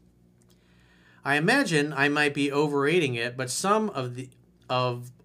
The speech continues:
all but five of these women asked at the end of the date if we could go out again when I was free again, how I was single, et cetera, and also texted me after the date telling me how much fun they had, with one woman going as far as to ask me out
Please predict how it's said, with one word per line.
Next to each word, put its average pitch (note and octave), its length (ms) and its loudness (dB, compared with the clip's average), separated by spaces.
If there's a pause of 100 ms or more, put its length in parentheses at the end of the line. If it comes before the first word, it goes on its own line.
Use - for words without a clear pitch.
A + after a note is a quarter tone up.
(100)
all D#3 240 4
but D#3 160 -6
five F3+ 360 2
of D#3+ 40 -2
these B2+ 240 -2
women D#3 240 -2
asked B2 340 -2
at C3 60 -16
the B2+ 140 -8
end B2+ 80 -6
of B2 40 -6
the B2+ 60 -6
date F#3 360 0
if C3 180 -8
we C#3+ 80 -2
could D3+ 120 -6
go B2 140 -4
out B2 160 2
again F#3+ 560 -2 (480)
when A#2+ 160 -6
I B2 80 0
was C3 140 -2
free A#3+ 260 -2
again, C3 540 -4 (240)
how C#3+ 240 2
I E3+ 80 2
was E3+ 180 -2
single, C#3 340 -2
et B2+ 120 -4
cetera, - 420 6
and D3 140 -4
also E3+ 260 0
texted D3 440 -4
me C3+ 280 -4 (480)
after G3 340 2
the A#2 140 -2
date A2+ 320 -6
telling C3 260 -4
me C3+ 100 -4
how B2+ 160 0
much B2+ 200 -4
fun A3 240 -2
they G#3+ 120 -2
had, A#2 300 0
with B2+ 140 -8
one F3 260 -4
woman B2 240 -6
going A#2+ 260 -6
as A#2 100 -6
far B2+ 280 0
as B2+ 120 -4
to B2+ 80 -8
ask C#3 280 0
me C3 100 -4
out B2 300 -2